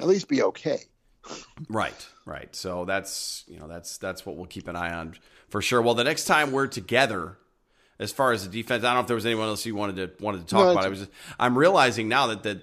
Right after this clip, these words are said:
Speaker 2: the next time that, that we'll be together, it'll be the day of the draft. So the next time you
Speaker 1: That's a
Speaker 2: hear
Speaker 1: good
Speaker 2: our voices, it's draft day.
Speaker 1: Yep.
Speaker 2: And so any, any
Speaker 1: And, and
Speaker 2: news
Speaker 1: we'll
Speaker 2: or
Speaker 1: break down
Speaker 2: buzz
Speaker 1: everything.
Speaker 2: or anything that happens, I mean, God forbid, might there be a trade done
Speaker 1: Oh my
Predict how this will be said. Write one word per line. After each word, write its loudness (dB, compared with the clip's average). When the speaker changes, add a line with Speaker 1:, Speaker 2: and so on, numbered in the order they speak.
Speaker 2:
the -4
next -2
time 4
that, -8
that -2
we'll -6
be -4
together, 0
it'll 0
be 0
the 2
day 2
of 0
the -2
draft. 2
So -8
the -4
next -4
time 0
you -2
Speaker 1:
That's -8
a 2
Speaker 2:
hear 4
Speaker 1:
good 4
Speaker 2:
our 4
voices, -2
it's -2
draft 2
day. -4
Speaker 1:
Yep. -4
Speaker 2:
And -4
so -2
any, -2
any -2
Speaker 1:
And, -6
and -6
Speaker 2:
news 4
Speaker 1:
we'll 0
Speaker 2:
or 4
Speaker 1:
break 0
down 6
Speaker 2:
buzz 8
Speaker 1:
everything. 0
Speaker 2:
or 0
anything -2
that -4
happens, 0
I -2
mean, -6
God -2
forbid, -6
might -4
there -4
be -4
a -4
trade -2
done -2
Speaker 1:
Oh -4
my -8